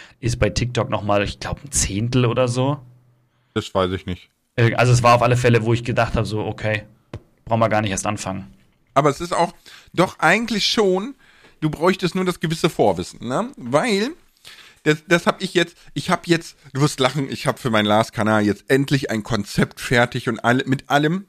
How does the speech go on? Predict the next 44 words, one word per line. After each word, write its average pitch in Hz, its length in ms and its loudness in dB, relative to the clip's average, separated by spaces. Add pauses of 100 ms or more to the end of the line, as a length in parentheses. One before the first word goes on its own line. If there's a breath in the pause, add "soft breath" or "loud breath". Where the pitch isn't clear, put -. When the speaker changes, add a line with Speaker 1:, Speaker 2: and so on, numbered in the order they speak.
Speaker 1:
Ich - 220 -4
dachte 110 280 2
grad, 104 200 -4
du 110 60 0
Speaker 2:
Ja? - 40 -2
Speaker 1:
sagst, 95 300 -6
äh, 110 80 2
ich - 200 -4
hab 104 120 -6
für 104 80 -6
meinen 98 160 -2
Lars-Kanal 98 380 0
endlich 101 240 -4
einen 98 100 -6
TikTok-Kanal 95 560 -4
angelegt. 95 340 -4
Ehrlich 98 160 -4
gesagt, 95 200 -8
oh 98 160 -8
Gott, - 260 -16
Lars. - 440 -4
<laughs> - 60 -10
Speaker 2:
Nein, 254 340 4 (380)
<laughs> - 360 -2
nein, 92 220 0 (100)
ne, 147 240 2
so. 135 380 0 (520 loud breath)
Aber 147 240 4
dieses 156 240 -6
Konzept 165 400 -2
konnte 196 320 0
ich 147 200 -4
natürlich 139 480 -4
nur 151 420 2 (100)
anlegen, 160 920 -2 (380)
d-, 107 140 -18
dadurch, 147 360 2
dass 143 180 2
ich 147 120 -6
halt 139 120 2
das 143 120 0
Vorwissen 95 500 0
habe, 85 260 -4
ne? 185 220 2